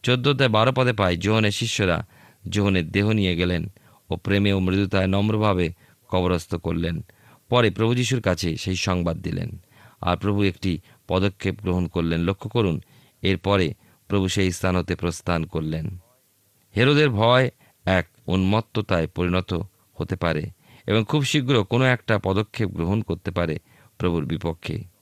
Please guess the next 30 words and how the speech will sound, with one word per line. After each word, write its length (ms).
কিন্তু 200
প্রভু 240
যিশুর 260
তখনও 520
ধৃত 260
হওয়ার 300
সময় 340
হয়নি। 320
সেই 180
জন্য 360
তিনি 200
এই 80
বিষয়টাকে 680
এড়িয়ে 400
গিয়ে 300
প্রস্থান 460
করলেন 440
অন্যত্র। 680
চোদ্দ 300
অধ্যায় 420
তেরো 200
পদে 200
দেখি 380
যে 200
গালিল 400
সাগরের 440
পারে 280
চলে 300
গেলেন 280
তিনি 300